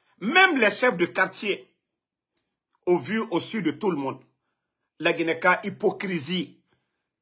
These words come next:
Nanambara mou dominer, la Guinée-Ca, intérêt personnel, Nanambara mou dominer.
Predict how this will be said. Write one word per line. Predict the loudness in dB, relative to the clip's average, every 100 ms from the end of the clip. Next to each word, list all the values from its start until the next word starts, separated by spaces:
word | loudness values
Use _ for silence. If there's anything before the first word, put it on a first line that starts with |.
| _ _
Nanambara | 2 4 4 4 2
mou | 2 -2
dominer, | -2 -2 -2 -4 -10 -20 -4
la | 2 4
Guinée-Ca, | 6 4 6 4 4
intérêt | 4 6 6 6
personnel, | 0 4 4 4 0 -12 _ -8
Nanambara | 0 4 4 6 6
mou | 6 -2
dominer. | -2 -4 -4 -8